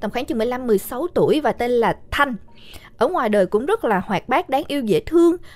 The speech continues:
À, để một cái mái tóc dài, tóc á thì mái cắt ngang và tóc dài mượt như một con suối vậy đó các bạn, tóc đẹp ơi là đẹp vậy đó. Mà tuổi mười lăm, mười sáu đẹp, nhìn xinh, nhìn sức sống tràn đầy luôn. Và hằng ngày hôm đó là ngày đầu tiên họ thực hiện cảnh quay đầu luôn.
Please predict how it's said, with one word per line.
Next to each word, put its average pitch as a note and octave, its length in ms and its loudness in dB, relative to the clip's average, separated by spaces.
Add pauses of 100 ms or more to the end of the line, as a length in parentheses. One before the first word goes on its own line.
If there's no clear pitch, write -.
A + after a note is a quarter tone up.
(100)
À, F#3 180 0
để C#4+ 160 0
một B3+ 160 -6
cái D4+ 100 -4
mái F4 220 -4
tóc - 200 -8
dài, G#3 500 2 (200)
tóc F#4+ 160 -2
á G#4+ 80 4 (100)
thì A3+ 140 2 (360)
mái D4 160 -2
cắt G#4+ 200 -4
ngang C4+ 380 0
và F#3+ 220 2
tóc F#4 240 -4
dài A3 720 2 (720)
mượt A#3 320 4
như C#4 120 -2
một C#4 80 2
con C4+ 160 0
suối F4+ 360 2
vậy A#3+ 80 4
đó C#4 80 -2
các F4+ 140 -6
bạn, G#3 200 -2
tóc G4+ 200 -2
đẹp A#4+ 280 -2
ơi E4+ 260 4
là C4 100 2
đẹp G3+ 260 0
vậy F#3+ 80 0
đó. A#3+ 120 2 (400)
Mà F#3 380 -2
tuổi F3 120 0
mười C#4+ 140 -4
lăm, B3+ 200 -4
mười F3+ 120 -2
sáu B3+ 260 -6 (140)
đẹp, G#3 180 -4 (100)
nhìn G#3 240 -2
xinh, F4+ 380 -4
nhìn G3 200 0
sức - 260 -6
sống G4 120 0 (100)
tràn B3 200 0
đầy F#3 200 2
luôn. C#4 180 4 (500)
Và A#3+ 80 -2
hằng B3+ 160 -4
ngày A3+ 140 4
hôm A#3 200 -2
đó C4 160 2
là G#4 100 2
ngày A3+ 180 0
đầu G#3 140 0
tiên C#4 220 -4
họ F3+ 160 -2
thực - 220 -6
hiện F3+ 200 0
cảnh F#3+ 220 -2
quay C4+ 200 0
đầu F#3+ 280 2
luôn. B3 220 4